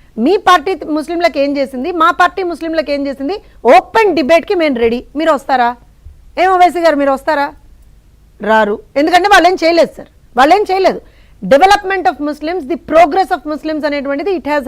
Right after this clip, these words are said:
happened only with తెలుగుదేశం పార్టీ, whether they accept it or not. ఇంకోటి వక్ఫ్ చట్టానికి సంబంధించి మొసలి కన్నీరు కారుస్తున్నటువంటి ఓవైసీ గారికి ఇంకో ప్రశ్న. ఇవాల్టి రోజున హైదరాబాద్లో ఉన్నటువంటి మీ ల్యాండ్స్ అన్నీ కూడా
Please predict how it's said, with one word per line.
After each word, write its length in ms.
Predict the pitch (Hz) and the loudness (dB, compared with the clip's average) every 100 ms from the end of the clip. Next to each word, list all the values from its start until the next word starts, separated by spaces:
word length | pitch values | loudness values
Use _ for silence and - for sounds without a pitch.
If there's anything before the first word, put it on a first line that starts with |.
| 262 | -2
happened 260 | 262 349 294 | -2 -2 -2
only 200 | 285 349 | -2 -2
with 120 | 349 254 | -4 -4
తెలుగుదేశం 460 | 262 247 240 320 | -4 -2 -4 -4
పార్టీ, 380 | 254 214 220 220 - - 254 | -6 -6 -6 -10 -12 -8 -2
whether 200 | 302 302 339 | 2 4 4
they 100 | 311 | 4
accept 300 | 247 269 240 254 | 2 -6 -4 -2
it 80 | 294 | 0
or 40 | 330 233 | -2 -4
not. 120 | 214 208 - - | -8 -10 -20 -4
ఇంకోటి 520 | 311 349 330 247 247 - - _ _ _ _ _ _ _ _ _ 202 | -2 4 2 2 -6 -8 -20 _ _ _ _ _ _ _ _ _ -2
వక్ఫ్ 280 | 269 339 - | 0 0 0
చట్టానికి 400 | 349 320 302 285 | -2 0 -4 -4
సంబంధించి 760 | 277 254 247 233 262 320 302 359 - - | -6 -6 -6 -6 -6 -6 -8 -10 -20 -6
మొసలి 340 | 226 285 415 | -4 0 0
కన్నీరు 340 | 415 381 370 349 | 0 0 0 -2
కారుస్తున్నటువంటి 680 | 330 311 - 302 262 277 254 | 0 -2 -4 -8 -6 -6 -4
ఓవైసీ 260 | 262 269 | -4 -4
గారికి 240 | 262 269 302 | -8 -8 -8
ఇంకో 200 | 254 262 | -8 -8
ప్రశ్న. 320 | 196 - - _ _ - - | -10 -16 -20 _ _ -20 -12
ఇవాల్టి 400 | 233 302 392 359 | -2 2 2 0
రోజున 320 | 294 269 320 | -2 -2 -4
హైదరాబాద్లో 880 | 294 247 277 359 285 277 214 254 370 - _ _ - | -4 -2 0 0 2 0 0 0 0 -2 _ _ -4
ఉన్నటువంటి 640 | 294 339 294 294 302 294 | -2 -2 -2 -4 -4 -4
మీ 240 | 311 302 | -2 -2
ల్యాండ్స్ 380 | 247 247 302 262 | -2 -2 -2 -2
అన్నీ 300 | 262 254 277 | -2 -2 -2
కూడా 300 | 233 214 190 | -2 -6 -6